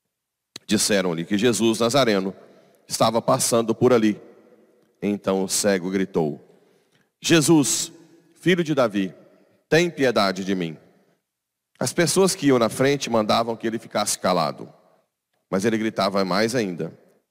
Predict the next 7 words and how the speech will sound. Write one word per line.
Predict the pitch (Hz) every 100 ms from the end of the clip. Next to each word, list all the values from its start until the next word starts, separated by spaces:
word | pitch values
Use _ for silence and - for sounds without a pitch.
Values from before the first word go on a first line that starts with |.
| _
"Filho | _ 170 185
de | 165 160
Davi, | 151 165 165 160 - - _ _ _ -
tem | 156 180
piedade | 170 156 139 131 127 117
de | 110 107
mim." | 92 82